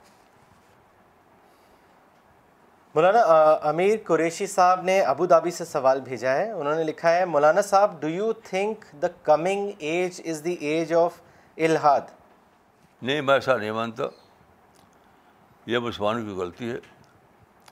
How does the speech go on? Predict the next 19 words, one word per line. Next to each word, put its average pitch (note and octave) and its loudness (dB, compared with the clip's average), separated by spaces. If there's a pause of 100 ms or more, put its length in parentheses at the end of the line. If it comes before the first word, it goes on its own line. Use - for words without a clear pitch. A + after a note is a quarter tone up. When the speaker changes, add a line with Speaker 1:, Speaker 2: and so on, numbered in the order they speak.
(2250)
Speaker 2:
یہ C3+ 0
ایج، D3+ 0 (320)
age C#3 2
of C3+ -2 (800)
theism F#3 2 (120)
تھا، E2+ -6 (1700)
یعنی B2+ -6
خ-، - -20
خدا، A#2 -10 (100)
خدائی C#3 -2
ایج، G#2+ -4 (920)
کیونکہ D#3 -4
دیکھیے B2 -2 (720)
پچھلے C#3+ -2
چار C3+ 2
سو C3 0
سال A#2 -2
کے G#2+ -10
اندر G2 -8